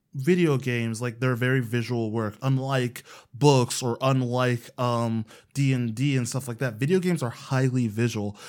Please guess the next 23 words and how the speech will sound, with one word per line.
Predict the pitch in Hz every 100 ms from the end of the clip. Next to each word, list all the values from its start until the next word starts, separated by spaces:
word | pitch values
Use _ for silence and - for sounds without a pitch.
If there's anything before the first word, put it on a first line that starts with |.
| -
So | - 151
I | 143
am | 196 202 180 - _ _ _ 160
drawn | 123 147 160 147 131 120
to, | - 143 123
like, | 117 113 - _
super | - - - 143 135 120
aesthetic | 110 - 123 113
games, | - 131 110
and | 117
I |
think | 110 131
that's | 117 110
part | - - 127 120
of | 117 104
the | 127
world | 110 120 110
building, | 110 107 101 - 139
like, | 123 123 - _ _
to | - - 180 143 139 -
create | - 139 131 143 139 139
and | 131 107
build | 127 127 123